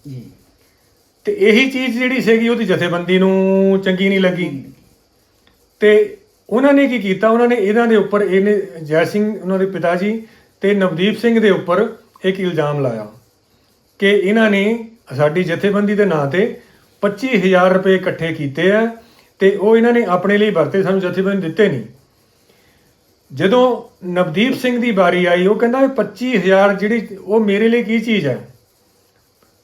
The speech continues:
Speaker 2: ਮੈਂ ਵੀਹ ਕਿੱਲਿਆਂ ਦਾ ਮਾਲਕ ਹਾਂ, ਵੀਹ ਏਕੜ ਮੇਰੀ ਜ਼ਮੀਨ ਹੈ ਤੇ ਮੇਰੇ ਲਈ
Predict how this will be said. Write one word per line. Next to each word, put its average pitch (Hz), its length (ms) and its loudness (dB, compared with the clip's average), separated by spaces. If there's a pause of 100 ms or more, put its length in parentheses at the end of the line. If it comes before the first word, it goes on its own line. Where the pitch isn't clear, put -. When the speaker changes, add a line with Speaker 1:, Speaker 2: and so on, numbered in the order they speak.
(340)
Speaker 2:
ਮੈਂ 156 400 0
ਵੀਹ 214 280 0
ਕਿੱਲਿਆਂ 220 360 2
ਦਾ 214 80 4
ਮਾਲਕ 165 400 0
ਹਾਂ, 131 80 -2 (280)
ਵੀਹ 233 240 0
ਏਕੜ 220 240 2
ਮੇਰੀ 208 220 0
ਜ਼ਮੀਨ 180 380 -2
ਹੈ 120 140 -4 (840)
ਤੇ 214 120 4
ਮੇਰੇ 202 320 2
ਲਈ 254 200 0